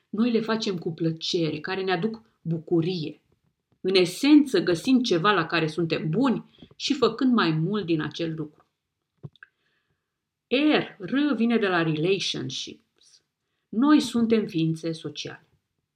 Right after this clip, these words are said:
Avem nevoie de conexiune, de dragoste, de contact fizic și emoțional cu ceilalți. Ne îmbunătățim starea de bine atunci când construim relații puternice cu cei din jur. Cum să facem asta?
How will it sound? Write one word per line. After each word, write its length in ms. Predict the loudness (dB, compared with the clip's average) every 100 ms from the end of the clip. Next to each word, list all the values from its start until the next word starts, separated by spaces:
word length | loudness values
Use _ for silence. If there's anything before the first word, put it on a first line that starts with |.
| _ _ _ _
Avem 340 | -4 2 4 4
nevoie 600 | 2 2 6 8 8 6
de 160 | 2
conexiune, 840 | -4 -4 -4 -6 -12 -8 -6 -6 -6
de 140 | -2
dragoste, 680 | -2 0 4 4 4 -2 -8
de 160 | -4 -2
contact 460 | -2 0 -2 -4
fizic 400 | -10 -6 -6 -6
și 160 | -4 0
emoțional 680 | 2 0 -2 -4 0 0 -2
cu 80 | -6
ceilalți. 540 | -8 -8 -10 -14 _ _ -20 -20 -20 -20 -4
Ne 120 | 0
îmbunătățim 920 | 0 2 4 4 4 2 0 -2 0
starea 400 | 0 0 0 0
de 120 | 0 0
bine 580 | 0 -2 -2 -4 -10 _ _ -6
atunci 460 | -2 6 6 6
când 200 | 0 0
construim 600 | 2 0 -2 -2 0 2
relații 440 | 2 2 -2 -4 -6
puternice 760 | -4 -2 2 2 0 -4 -4 -6
cu 100 | -6
cei 240 | -4 -4
din 180 | -4 -8
jur. 320 | -12 -18 _ _ _ _
Cum 120 | -6 -4
să 160 | -2
facem 380 | 0 0 0 -2
asta? 520 | -2 0 0 -2 -6